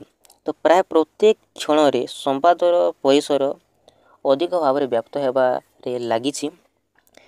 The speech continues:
ସେହି ଦିନର ମୁକ୍ତ ପ୍ରକୃତି କୋଳରେ ଅବାଧରେ ବିଚରଣ କରୁଥିବା ଆଦିମ ମାନବ ଶିକ୍ଷା ଆଉ ସଂସ୍କାର ବଳରେ ନିଜର ସଭ୍ୟତା ଗଢ଼ି ଅତ୍ୟାଧୁନିକ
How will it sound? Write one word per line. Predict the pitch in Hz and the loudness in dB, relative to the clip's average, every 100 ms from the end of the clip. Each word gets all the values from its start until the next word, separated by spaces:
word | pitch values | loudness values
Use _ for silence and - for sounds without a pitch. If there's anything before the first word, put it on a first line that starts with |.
| _ | _
ସେହି | - 156 185 | 0 4 4
ଦିନର | 190 185 180 175 | 4 2 2 2
ମୁକ୍ତ | 143 - - | 0 -4 -6
ପ୍ରକୃତି | 170 160 - 151 - | -2 -2 -2 -6 -6
କୋଳରେ | 143 143 135 127 135 - _ _ _ _ _ _ _ 147 | -2 0 2 0 -2 -10 _ _ _ _ _ _ _ -2
ଅବାଧରେ | 135 165 165 170 170 165 - _ _ - | 2 2 2 0 0 -4 -6 _ _ -16
ବିଚରଣ | 131 143 - 160 160 156 | -2 -2 2 2 2 0
କରୁଥିବା | 139 139 - 131 131 127 _ _ _ _ _ _ _ | 0 0 0 -2 -2 -2 _ _ _ _ _ _ _
ଆଦିମ | 127 127 156 | 0 0 -2
ମାନବ | 151 135 139 131 | 0 0 -2 -4
ଶିକ୍ଷା | 131 - - 139 131 147 - _ | -6 -14 -14 -12 -12 -14 -20 _
ଆଉ | 131 135 | -10 -10
ସଂସ୍କାର | - 139 - - 160 160 156 147 | -10 -14 -14 -2 0 0 -2 -4
ବଳରେ | 123 131 127 123 135 _ _ _ _ | -4 -2 0 -2 -10 _ _ _ _
ନିଜର | 135 139 165 165 | -6 -2 0 -2
ସଭ୍ୟତା | - 127 135 147 156 | -2 -4 -4 -2 -2
ଗଢ଼ି | 135 127 131 165 - _ _ - - | 0 -2 -2 -6 -12 _ _ -20 -6
ଅତ୍ୟାଧୁନିକ | 143 - 185 170 175 160 | -6 0 2 2 -2 -6